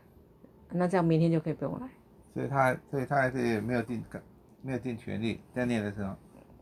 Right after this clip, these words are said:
Speaker 1: 也不是没有尽全力，而是说他要有适当的压力，他才会想，才会突破。
Speaker 2: 嗯。
Speaker 1: 他没有压力，他就突破不了。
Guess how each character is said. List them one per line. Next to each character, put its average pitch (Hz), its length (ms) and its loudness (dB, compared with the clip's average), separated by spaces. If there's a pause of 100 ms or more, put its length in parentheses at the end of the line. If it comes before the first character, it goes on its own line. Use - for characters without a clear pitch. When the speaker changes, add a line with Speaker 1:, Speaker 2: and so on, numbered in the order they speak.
Speaker 1:
也 196 140 4
不 196 100 4
是 233 160 4
没 233 140 8
有 202 100 8
尽 190 260 2
全 170 260 6
力， 196 100 10
而 185 80 12
是 196 100 6
说 214 200 2
他 226 260 6
要 220 120 8
有 170 60 6
适 208 200 0
当 190 160 4
的 185 100 8
压 175 220 6
力， 175 180 4
他 170 160 0
才 160 180 4
会 160 140 8
想， - 340 -2
才 170 160 2
会 175 120 6
突 156 200 -2
破。 165 240 4 (360)
Speaker 2:
嗯。 - 120 -14
Speaker 1:
他 208 80 2
没 220 120 6
有 180 100 8
压 156 260 8
力， 165 160 6
他 156 60 6
就 151 140 0
突 151 160 -4
破 143 160 2
不 151 100 0
了。 - 160 -2